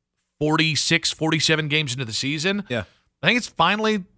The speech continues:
Speaker 1: time to start having the conversation. We got forty-six games, forty-seven games, forty-eight games with J B Bickerstaff, with this team, with Donovan Mitchell.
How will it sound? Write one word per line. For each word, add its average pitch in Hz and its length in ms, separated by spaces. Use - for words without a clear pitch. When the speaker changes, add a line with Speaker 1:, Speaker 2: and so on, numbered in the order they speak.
Speaker 1:
time 185 300
to 170 60
start 170 240
having 165 240
the 147 60
conversation. 156 760
We 139 80
got 139 160
forty-six 175 640
games, 160 380
forty-seven 165 600
games, 160 220
forty-eight 165 400
games 143 240
with 123 100
J 143 140
B 123 100
Bickerstaff, 135 580
with 110 200
this 160 220
team, 143 440
with 170 220
Donovan 151 360
Mitchell. 147 500